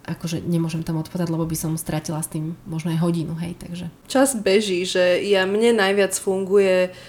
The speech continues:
Speaker 2: reálne sa posadiť k tomu, že idem, teraz mám tri hodiny na to, aby som odovzdala tento projekt
Speaker 1: Mhm.
Speaker 2: a idem. A viem, že potom, ok, budem potrebovať
Speaker 1: Mhm.
Speaker 2: prestávku, tak sa idem prejsť a počas toho, ako sa idem prejsť,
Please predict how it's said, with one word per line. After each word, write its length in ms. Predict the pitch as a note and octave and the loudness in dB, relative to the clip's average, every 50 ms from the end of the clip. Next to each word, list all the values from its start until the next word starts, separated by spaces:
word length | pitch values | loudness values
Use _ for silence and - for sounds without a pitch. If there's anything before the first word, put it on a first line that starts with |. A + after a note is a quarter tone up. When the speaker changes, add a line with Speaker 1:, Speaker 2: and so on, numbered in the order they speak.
| - - - | -20 -6 0
Speaker 2:
reálne 720 | F#3 F#3 F#3+ G3 G3+ G3+ G3 G3 F#3+ F#3 F3+ F3+ F3+ F#3 | 2 2 4 4 4 2 2 2 2 2 0 0 0 -2
sa 160 | F3+ - G3+ F#3 | -2 -2 -4 -4
posadiť 560 | F#3 F3+ F#3 F3+ - G#3 F#3+ F#3 F3+ - - | -4 -4 -4 -2 -2 -2 -2 -4 -6 -10 -14
k 40 | - | -6
tomu, 260 | - F#3 F3 F3+ F#3 | -4 -2 -2 -2 -2
že 160 | F#3 F3 F3+ | -2 -2 -4
idem, 400 | - - - F#3+ F3+ G3+ G3 F#3+ | -4 -4 -6 -4 -2 0 0 0
teraz 320 | F#3+ F3+ F#3 F3 F3 F3 E3+ | -2 -2 -2 -2 -2 -2 -4
mám 320 | F3+ F3+ E3+ E3+ E3+ E3+ | -4 -4 -4 -4 -6 -4
tri 240 | - - A#3 A3+ G3+ | -4 -2 -2 0 0
hodiny 240 | F#3 F3+ F3+ G3 F#3+ | 0 0 0 -2 -2
na 140 | F3+ E3 E3 | -2 -2 -4
to, 160 | E3 - F3+ | -4 -4 -6
aby 80 | E3+ E3+ | -4 -4
som 160 | D#3 - F3 | -6 -6 -6
odovzdala 480 | - E3+ F3+ F#3+ F#3 F#3 - F3 E3+ E3 | -6 -4 -4 -4 -4 -4 -2 -2 -2 -2
tento 300 | E3 F3+ F3 F3 - F3 | -2 -4 -6 -6 -8 -8
projekt 500 | - - F#3+ F#3 F3+ F3 E3 E3 G3 G#3+ | -2 0 2 2 2 2 0 0 -4 -6
Speaker 1:
Mhm. 80 | - | -8
Speaker 2:
a 100 | - F3+ - - | -10 -10 -8 -8
idem. 300 | F#3+ F3 E3 F3 E3+ E3+ F#3 - - - - - - | -8 -6 -6 -6 -6 -8 -10 -14 -18 -20 -20 -20 -10
A 100 | - E3+ | -8 -4
viem, 260 | E3 F#3+ F#3+ F#3+ F#3+ | -2 0 0 0 -2
že 120 | F#3 F#3 F3+ | -2 -4 -4
potom, 360 | - F3+ F3+ F3+ F3+ E3+ - | -4 -4 -4 -4 -6 -6 -6
ok, 160 | - - - F#3 | -10 -10 -10 -8
budem 180 | E3+ F3+ E3+ E3+ | -6 -6 -6 -6
potrebovať 400 | F3+ - - F#3 F3+ F3 E3+ - | -8 -8 -8 -8 -8 -8 -6 -2
Speaker 1:
Mhm. 60 | - | 0
Speaker 2:
prestávku, 580 | F#3 F3+ G3 G#3 A#3+ A#3 A3+ A#3 A#3 - - B3+ B3 B3 - - - - | 2 2 2 2 0 0 0 -2 -2 -2 -2 -2 -2 -4 -10 -18 -20 -10
tak 160 | - F#3 F3 | -10 -8 -6
sa 140 | - - F#3+ | -4 -4 -4
idem 260 | F3+ F3 F3 E3 E3+ | -4 -2 -2 -4 -4
prejsť 480 | E3+ - A#3 B3 C4 C#4 C4 - - F#3+ | -4 -4 -2 0 0 0 0 -2 -4 -6
a 40 | F#3+ | -6
počas 280 | - F#3+ F3+ G3 F3+ | -6 -6 -6 -6 -6
toho, 160 | - - F#3+ | -6 -6 -4
ako 160 | G3 F#3+ F#3 F#3+ | -6 -4 -6 -6
sa 160 | F3 - F#3+ | -6 -6 -4
idem 160 | E3+ E3+ E3+ | -4 -6 -4
prejsť, 400 | E3+ - G#3+ A3 A3+ G#3+ - - | -2 0 0 2 2 0 -2 -6